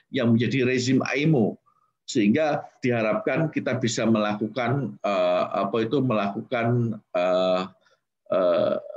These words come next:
joint panel semacam itu. Usaha-usaha ini sudah kita lakukan dengan, eh,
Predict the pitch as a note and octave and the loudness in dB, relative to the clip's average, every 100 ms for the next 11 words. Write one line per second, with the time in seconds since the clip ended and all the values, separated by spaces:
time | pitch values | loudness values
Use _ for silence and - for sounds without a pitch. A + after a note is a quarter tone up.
0 | - - C#3 B2+ B2 C3 C3 G2+ C#2+ - | -8 -4 -2 2 2 0 0 0 -2 -8
1 | _ - A2+ G#2+ G#2 G2 F#2 G#2 F#3 D#3 | _ -10 -2 0 2 2 2 2 2 2
2 | E3+ D3 E3+ D#3+ D3+ A3 G#3 E3 - A#2+ | 2 2 2 2 2 2 0 -4 -2 0
3 | G#2+ - B2 D3 D#3+ D3+ A2 A2+ A2 A#2+ | 0 0 -2 0 -2 0 0 2 0 -2
4 | - - - - G#2+ G#2 G2+ G2+ G2+ G2+ | -6 -20 -16 -6 -2 0 0 0 0 0